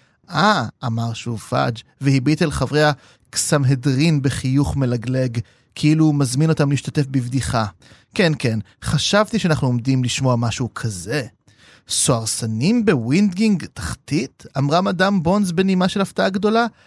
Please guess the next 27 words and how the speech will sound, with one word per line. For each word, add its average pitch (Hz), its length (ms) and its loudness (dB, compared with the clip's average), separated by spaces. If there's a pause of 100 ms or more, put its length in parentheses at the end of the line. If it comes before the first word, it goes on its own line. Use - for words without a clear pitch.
(260)
"אני 139 180 2
לא 135 200 4
מבינה." 110 460 0 (480)
"האומנם, 156 680 2 (160)
אמיליה?" 247 480 2 (160)
אמר 180 260 2
פאג' 185 420 0
בעודו 175 400 0
מחייך 165 440 0
חיוך 190 380 -2
זחוח. 180 760 -4 (400)
"הרשי 220 220 2
לי 240 100 0
להסביר. 131 540 0 (400)
היה 233 160 4
לו 269 120 4
זמן 151 240 2
לחשוב 127 400 -2
על 117 80 0
זה, 101 220 -8 (280)
והוא 143 140 2
החליט 233 220 -2
שסוהרסנים 202 800 0
יהוו 143 720 0
סיפור - 480 -4
כיסוי 247 280 -4
מוצלח. 233 640 -4